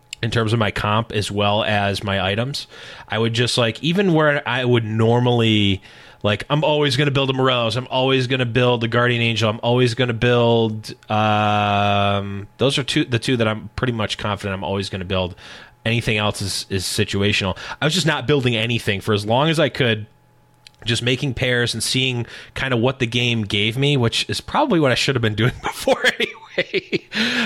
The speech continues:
Uh, and I felt like it was working kind of. Um,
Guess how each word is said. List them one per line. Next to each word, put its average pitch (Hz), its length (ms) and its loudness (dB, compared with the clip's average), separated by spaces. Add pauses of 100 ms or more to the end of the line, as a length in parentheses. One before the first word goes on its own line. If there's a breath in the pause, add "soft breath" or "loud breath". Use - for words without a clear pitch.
Uh, 139 400 2
and 139 100 2
I 131 100 2
felt 170 240 0
like 151 180 2
it 135 80 0
was 123 160 0
working 123 380 0
kind 113 380 -2
of. 92 380 0
Um, 101 720 0